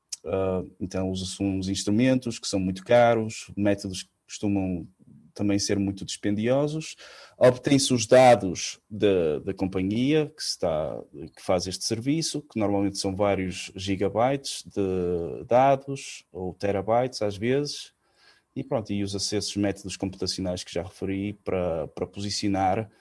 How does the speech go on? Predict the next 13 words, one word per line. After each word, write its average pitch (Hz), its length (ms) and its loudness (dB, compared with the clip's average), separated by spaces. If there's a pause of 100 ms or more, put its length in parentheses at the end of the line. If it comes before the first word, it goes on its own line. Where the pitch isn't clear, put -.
(160)
estas 101 320 -2
pequenas 101 440 0
sequências, 110 880 -4 (240)
que - 80 -10
são 98 100 -2
mi-, 95 340 -2 (680)
milhões, 98 880 -4
mi-, 101 260 -4
milhares 98 540 -2
de 98 60 -4
milhões 90 340 -4
de - 60 -10
sequências, 98 680 -8